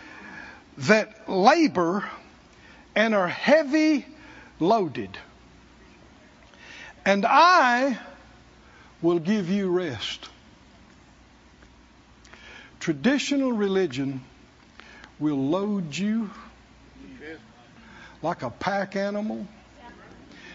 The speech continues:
until your stomach is dragging the ground, and then load you some more. And if you fall down, it will kick you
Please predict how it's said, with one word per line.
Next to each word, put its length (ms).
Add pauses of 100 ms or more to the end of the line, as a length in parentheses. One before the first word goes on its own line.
(180)
until 360
your 200
stomach 500
is 120
dragging 440
the 60
ground, 540 (960)
and 160
then 120
load 360
you 140
some 220
more. 440 (840)
And 180
if 160
you 100
fall 360
down, 280
it 100
will 120
kick 500
you 400